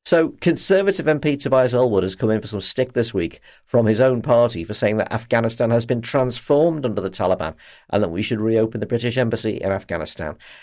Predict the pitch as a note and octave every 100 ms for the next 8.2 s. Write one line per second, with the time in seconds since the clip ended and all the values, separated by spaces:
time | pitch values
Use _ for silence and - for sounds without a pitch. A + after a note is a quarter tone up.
0 | _ _ A#2 A2+ C3+ A#2 - - C#3+ E3
1 | D3+ C3 C#3+ D#3+ C#3+ B2 A#2+ A#2+ G#2+ G2+
2 | F#2+ F#2+ G2 - F#2+ G#2+ A#2 A#2+ A2 A#2+
3 | A2 G#2+ G#2+ A2 G#2 - A2+ - B2 A#2
4 | F2 - - - _ G2 G2+ G2+ A2+ A2+
5 | A2+ G#2+ G#2+ G2+ G#2 G#2+ G2 G2 G#2+ -
6 | - A2 - G2+ G#2+ A2 G2+ A#2 A2+ -
7 | - D3 F#3 D#3+ F3+ F3 E3 A#2 G2 F2+
8 | D#2 -